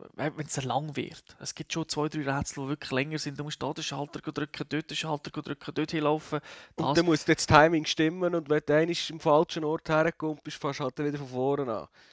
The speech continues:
Speaker 1: Das ist das, was am meisten nervt, dass du vor allem wieder von vorne musst anfangen. Wobei, die Save Points sind, also die automatischen Save Points sind sehr gut gelöst. Also sie sind sehr, sie kommen sehr oft. Also man merkt das zwar nicht, aber eben, wenn man stirbt, man f-, muss meistens nicht sehr weit zurück.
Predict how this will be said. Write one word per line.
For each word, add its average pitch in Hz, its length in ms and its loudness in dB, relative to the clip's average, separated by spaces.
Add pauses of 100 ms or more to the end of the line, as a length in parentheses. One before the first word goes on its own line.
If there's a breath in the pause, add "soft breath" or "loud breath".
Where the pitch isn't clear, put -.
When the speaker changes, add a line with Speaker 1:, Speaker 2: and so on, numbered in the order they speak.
(140 soft breath)
Speaker 1:
Das 151 120 2
ist - 100 -4
das, 156 140 2
was 147 100 -2
am 135 120 2
meisten 131 420 4
nervt, 113 320 -6
dass 131 80 -8
du - 100 -12
vor 123 80 -2
allem 127 120 -4
wieder 127 120 -6
von 127 80 -12
vorne 131 300 -6
musst 135 160 -6
anfangen. 131 280 0
Wobei, 220 300 6
die - 40 0 (420 loud breath)
Save 233 340 10
Points 196 320 4
sind, 175 260 -2 (240)
also 156 200 2 (100)
die 165 80 8
automatischen 165 640 6
Save 180 400 6
Points 170 260 2
sind 151 160 -4
sehr 170 140 8
gut 170 260 8
gelöst. 165 340 6
Also 147 220 4 (680 loud breath)
sie - 120 -8
sind 147 320 0
sehr, 151 880 6
sie - 140 -6
kommen 151 200 0
sehr 147 240 4
oft. - 380 -6
Also 120 520 -6
man 156 200 -2
merkt 185 280 8
das 247 100 0
zwar 202 180 6
nicht, 196 160 4
aber 156 140 6
eben, 160 160 4
wenn 147 100 2
man 139 60 -4
stirbt, 156 560 0
man 160 180 -2
f-, - 320 -6
muss 156 300 -2
meistens 139 380 -2
nicht 143 200 -8
sehr 127 260 -6
weit - 460 -14
zurück. - 400 -10